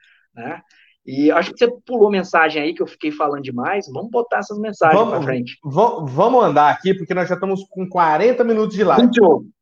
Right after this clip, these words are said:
Speaker 2: Precisamos en-, precisamos entrar no assunto cartão corporativo. Essa,
Speaker 1: Ah, é
Speaker 2: a
Speaker 1: verdade.
Speaker 2: semana pa-, essa semana,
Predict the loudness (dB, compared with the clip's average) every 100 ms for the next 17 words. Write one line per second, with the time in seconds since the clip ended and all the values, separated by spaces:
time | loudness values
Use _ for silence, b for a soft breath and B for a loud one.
0 | -2 2 2 2 -2 -10 -12 -2 0 2
1 | 2 2 2 2 0 -2 -4 -6 0 0
2 | 2 0 0 0 0 2 2 0 -2 -6
3 | -4 -4 -8 -20 _ -20 _ _ _ _
4 | _ 2 4 4 4 4 2 4 4 2
5 | 4 4 2 -6 -6 -6 -4 -2 2 2
6 | 4 4 2 -2